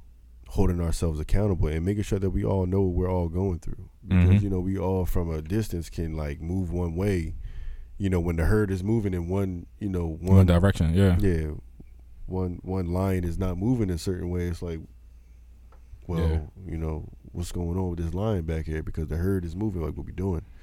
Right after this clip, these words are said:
Speaker 2: And I think, and for us, and with that analogy, none of, none of us checked on the other lions.
Speaker 1: Yeah.
Speaker 2: 'Cause, you know, what is it in the herd? You got the strongest ones in the front, the strongest ones in the back.
Speaker 1: Yeah.
Speaker 2: Prote-, you know, watching the back, watching the front, and then making sure the herd
Speaker 1: Yeah.
Speaker 2: goes.
Speaker 1: Nobody looked back to
Speaker 2: But
Speaker 1: check on the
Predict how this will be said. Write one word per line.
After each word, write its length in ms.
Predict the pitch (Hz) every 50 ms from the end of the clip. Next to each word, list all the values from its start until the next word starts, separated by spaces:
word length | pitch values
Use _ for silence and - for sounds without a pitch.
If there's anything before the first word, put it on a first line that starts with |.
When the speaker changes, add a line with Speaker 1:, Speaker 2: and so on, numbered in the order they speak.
| - -
Speaker 2:
And 120 | 107 104 -
I 80 | -
think, 240 | - - 113 113 -
and 180 | 107 107 110 -
for 80 | - 113
us, 300 | - 120 117 107 - -
and 220 | 113 107 104 -
with 120 | - - 113
that 140 | 104 98
analogy, 680 | 98 98 104 127 139 120 92 90 92 92 95 80 82 - - -
none 220 | 92 98 107 110
of, 160 | 104 98 92
none 180 | 104 110 117 120
of 120 | 107 98
us 200 | 101 98 - - -
checked 300 | - - 110 - - 104
on 80 | 95 98
the 80 | -
other 160 | 95 95 95
lions. 540 | 95 101 104 98 82 73 71 76 - - - - - -
Speaker 1:
Yeah. 260 | 95 78 73 73 73 - - -
Speaker 2:
'Cause, 140 | - 95 92
you 80 | 101 104
know, 160 | 101 98 95
what 180 | 98 107 107 107
is 100 | 95 90
it 60 | 98
in 80 | 90
the 60 | 87 87
herd? 260 | 90 110 110 104 92
You 80 | 98 98
got 140 | 101 90 -
the 60 | 87
strongest 400 | - - 113 113 123 117 113 -
ones 180 | 120 117 117 110
in 60 | 113
the 60 | 113 110
front, 300 | - - 120 113 - -
the 80 | 104
strongest 380 | - - 113 113 113 107 101 -
ones 180 | 107 104 101 95
in 60 | 92
the 80 | 90 85
back. 260 | 92 98 87 - - - -
Speaker 1:
Yeah. 200 | 76 76 73 71 71 78 - - - - - - - -
Speaker 2:
Prote-, 240 | 87 - - 135 131
you 80 | 120
know, 100 | 110 101 95
watching 260 | 101 101 98 120 107
the 60 | 95
back, 180 | 101 95 92 90
watching 240 | 98 95 92 - 95
the 60 | 92
front, 260 | - - 113 - -
and 80 | 82 92
then 260 | 92 87 87 87 82 - -
making 220 | 101 101 87 98
sure 160 | - 107 92
the 80 | 90 87
herd 220 | 104 98 92 85
Speaker 1:
Yeah. 20 | 95
Speaker 2:
goes. 400 | 110 107 95 82 78 - - - - - - -
Speaker 1:
Nobody 320 | 76 76 78 78 80 78
looked 220 | 78 80 80 78 87
back 200 | 85 82 80 -
to 60 | -
Speaker 2:
But 120 | - - -
Speaker 1:
check 180 | 82 82 -
on 160 | 82 82 85 78
the 120 | 76